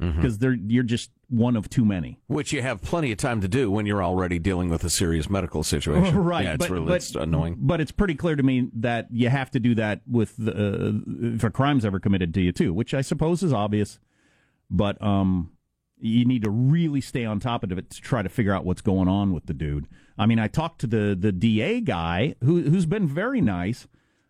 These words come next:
Speaker 2: Um, but I said, "Well, I Googled the dude and, and found,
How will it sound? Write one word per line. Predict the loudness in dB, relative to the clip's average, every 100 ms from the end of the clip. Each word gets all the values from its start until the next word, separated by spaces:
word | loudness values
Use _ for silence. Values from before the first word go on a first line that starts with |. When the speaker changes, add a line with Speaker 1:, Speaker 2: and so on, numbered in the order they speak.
| _
Speaker 2:
Um, | -4 -2 0 2 0
but | 0
I | -4
said, | -2 -2
"Well, | -2 -2
I | 0
Googled | 0 2 2 2 -4 -2
the |
dude | -2 0 0 0 0
and, | 0 2 2
and | 0 0
found, | -2 0 0 -2